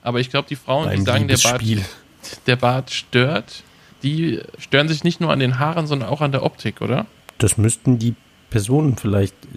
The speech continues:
Speaker 2: Ich kann's dir nicht sagen. M-, mich stören Bärte nicht, weil ich <laughs> hab, hab das Problem nicht so. Nee, aber ja, also ich mein, du bist ja eindeutig die Bartfraktion, nicht wahr?
Speaker 1: Das ist richtig, ja.
Speaker 2: Ich nenne dich ja auch ganz gerne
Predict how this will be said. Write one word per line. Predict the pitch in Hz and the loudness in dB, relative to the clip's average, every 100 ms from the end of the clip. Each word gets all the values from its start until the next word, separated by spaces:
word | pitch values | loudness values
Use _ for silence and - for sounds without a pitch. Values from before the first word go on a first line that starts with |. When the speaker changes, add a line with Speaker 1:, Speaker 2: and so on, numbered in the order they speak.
| - | -14
Speaker 2:
Ich | - | -6
kann's | - 120 143 | -2 0 2
dir | |
nicht | 139 | 2
sagen. | 143 156 117 - | 2 0 0 -2
M-, | 110 107 | -6 -4
mich | 110 - | -4 0
stören | 135 135 120 | 2 4 4
Bärte | 104 127 - 123 | 2 2 2 0
nicht, | 131 127 | 0 0
weil | 120 117 117 | -2 -2 -6
ich | - 127 | -8 -8
<laughs> | |
hab, | 123 - - _ _ | -8 -8 -12 _ _
hab | 120 120 | -4 0
das | 139 | 0
Problem | 156 120 107 107 | 2 2 2 0
nicht | 104 - | -2 -6
so. | 104 - _ - | -12 -14 _ 2
Nee, | 123 - | 4 4
aber | 120 123 | 4 6
ja, | 127 151 | 6 4
also | - 117 117 117 | 2 0 2 2
ich | 120 | 2
mein, | 123 120 120 - - _ | 2 4 2 -4 -16 _
du | 117 117 110 127 | -14 -10 -4 -2
bist | 123 135 123 | 0 0 2
ja | 117 113 - _ _ _ _ - | 2 0 -6 _ _ _ _ 0
eindeutig | 113 113 110 104 104 104 | 2 4 4 2 -2 -6
die | - 147 101 | -10 -10 -4
Bartfraktion, | 101 98 - 95 90 - 98 92 | 0 0 -2 -8 -6 -6 -4 -4
nicht | 98 | -6
wahr? | 101 117 - - - _ _ | -6 -6 -10 -20 -20 _ _
Speaker 1:
Das | 135 127 | -6 -4
ist | 127 127 | -6 -6
richtig, | 127 127 - | -6 -8 -8
ja. | 117 113 - _ _ | -8 -8 -12 _ _
Speaker 2:
Ich | 107 | 0
nenne | 110 127 120 | 4 6 6
dich | |
ja | 117 107 | 6 4
auch | 101 117 | 4 4
ganz | 113 110 - | 2 2 2
gerne | 113 117 107 101 | 4 4 4 0